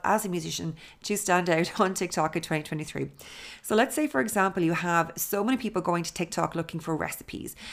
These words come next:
So what a few musicians have actually done is they've actually had their own music playing in the background while cooking a particular dish. So, and it's a particularly popular dish as well, like, you know, something like lasagna or something like maybe spaghetti or whatever it might be, but it's kind of doing it to a nice,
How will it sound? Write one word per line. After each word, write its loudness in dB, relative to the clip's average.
So 2
what 4
a 4
few 0
musicians 0
have 0
actually 2
done 2
is -4
they've 0
actually 0
had 2
their -2
own 2
music -2
playing 0
in 0
the -8
background 0
while 8
cooking -4
a -2
particular -4
dish. -2
So, 6
and 4
it's 0
a -18
particularly 0
popular 2
dish 0
as -6
well, 6
like, -2
you -2
know, -2
something -4
like -4
lasagna 2
or -4
something -6
like -2
maybe 0
spaghetti 2
or 2
whatever 2
it -2
might -4
be, 0
but -6
it's -8
kind -2
of -2
doing 2
it 0
to 2
a 0
nice, 0